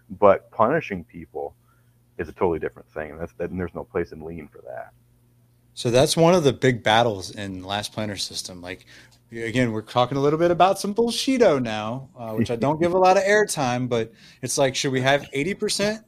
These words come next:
Speaker 2: or should we have a hundred percent? And so really it's like, what method do you subscribe to? In the end, it doesn't matter. Green jacket, gold jacket, like,
Speaker 1: <laughs>
Speaker 2: is the whole team on the same page? And do we
Speaker 1: Yeah.
Speaker 2: all know what the goal is? And it, to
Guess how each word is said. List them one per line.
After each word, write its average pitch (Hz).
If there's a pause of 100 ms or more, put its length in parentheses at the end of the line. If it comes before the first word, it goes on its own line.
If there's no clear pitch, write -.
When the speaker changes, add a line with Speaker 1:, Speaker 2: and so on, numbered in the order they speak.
Speaker 2:
or 123
should 127
we 120
have 113
a 110
hundred 185
percent? 98 (560)
And 117
so 131 (220)
really 196
it's -
like, 139
what 143
method 151
do 151
you 143
subscribe 170
to? 117 (340)
In 147
the 156
end, 208
it - (120)
doesn't 151
matter. 110
Green 165
jacket, 170
gold 151
jacket, 180
like, 123
Speaker 1:
<laughs> -
Speaker 2:
is 139
the 135 (100)
whole 170
team 170
on 160
the 151
same 151
page? 156 (260)
And 127
do 135
we -
Speaker 1:
Yeah. -
Speaker 2:
all 143
know 160
what 151
the 123
goal 131
is? 110 (320)
And 139
it, 139
to 156